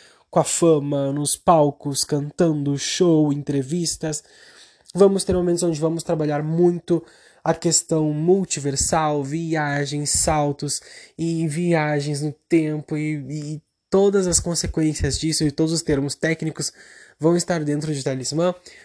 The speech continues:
Vai ter momentos onde vamos ter muita magia, batalhas mágicas, combate corpo a corpo, feitiços sendo pronunciados. A gente vai ver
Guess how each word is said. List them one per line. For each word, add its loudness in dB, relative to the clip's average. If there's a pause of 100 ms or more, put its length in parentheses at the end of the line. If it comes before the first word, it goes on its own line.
(140)
Vai 0
ter -2
momentos -4
onde -6
vamos -4
ter -2
muita 0
magia, 0
batalhas 0
mágicas, 0 (360)
combate 2
corpo -6
a -16
corpo, 2
feitiços -4
sendo -4
pronunciados. -2
A -18
gente 0
vai 4
ver -2